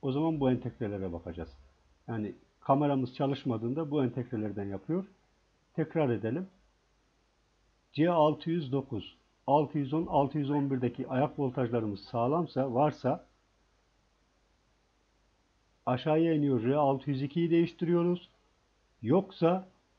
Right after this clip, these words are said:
U yedi yüz üç, U dört yüze bakıyoruz. Hepsi normalse kamera modülüne bakıyoruz. Yani kameranın ayaklarına bakıyoruz arkadaşlar. Değmeyen bir şey var, e, varsa. Onlar da sağlamsa U P C üç yüzden yapıyor.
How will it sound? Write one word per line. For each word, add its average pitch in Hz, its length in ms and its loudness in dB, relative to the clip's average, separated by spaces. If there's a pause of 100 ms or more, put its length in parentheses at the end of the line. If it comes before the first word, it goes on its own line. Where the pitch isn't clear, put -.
U 156 200 4
yedi 160 240 4
yüz 156 160 0
üç, 185 300 -4
U 151 220 0
dört 147 240 2
yüze 113 200 0
bakıyoruz. 92 540 -6 (1300)
Hepsi 170 420 0
normalse 170 680 0 (480)
kamera 170 340 4
modülüne 135 560 2
bakıyoruz. 104 340 -2
Yani 113 200 -4
kameranın 139 460 0
ayaklarına 131 540 0
bakıyoruz 101 400 -4
arkadaşlar. 98 560 -8
Değmeyen 117 400 0
bir 101 60 -10
şey 131 160 -6
var, 170 100 -6 (560)
e, 98 640 -6
varsa. 104 420 -4 (580)
Onlar 170 380 4
da 185 80 6
sağlamsa 156 800 2 (500)
U 143 200 0
P 156 160 2
C 151 100 0
üç - 240 -2
yüzden 117 240 -2
yapıyor. 156 480 -4